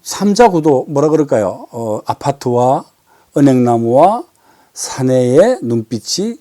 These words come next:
딱 맞아떨어져야 되는데 그렇게 맞아떨어지지 않고 뭔가 각게 노는 듯한, 좀 또 이상하게 노는 듯한. 그래서 이분이 말하기를 "순수와 은유와 고독 세 개를 테마로 잡는다"고 하셨으니 어떻게 보면 그런 것이 담겨 있는 듯한 느낌.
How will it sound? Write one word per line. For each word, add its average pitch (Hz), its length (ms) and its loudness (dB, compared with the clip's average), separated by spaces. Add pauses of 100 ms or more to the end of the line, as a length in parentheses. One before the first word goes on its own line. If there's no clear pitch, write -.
(300)
딱 349 260 2
맞아떨어져야 208 680 4
되는데 147 220 2
그렇게 - 180 -6
맞아떨어지지 147 560 2
않고 196 440 -2
뭔가 190 280 -6
각게 - 540 -4
노는 147 320 2
듯한, 104 340 -14 (500)
좀 320 320 4 (160)
또 269 220 4
이상하게 185 380 0
노는 117 180 2
듯한. 139 160 -6
그래서 277 160 2
이분이 269 280 4
말하기를 180 540 4 (540)
"순수와 196 680 4
은유와 175 420 4
고독 226 400 2
세 156 200 0
개를 269 200 0
테마로 165 420 0
잡는다"고 117 460 -2
하셨으니 110 800 0 (960)
어떻게 190 360 -2
보면 233 420 0
그런 247 440 0
것이 214 300 -2
담겨 127 280 -4
있는 113 140 0
듯한 90 180 -10
느낌. 78 240 -20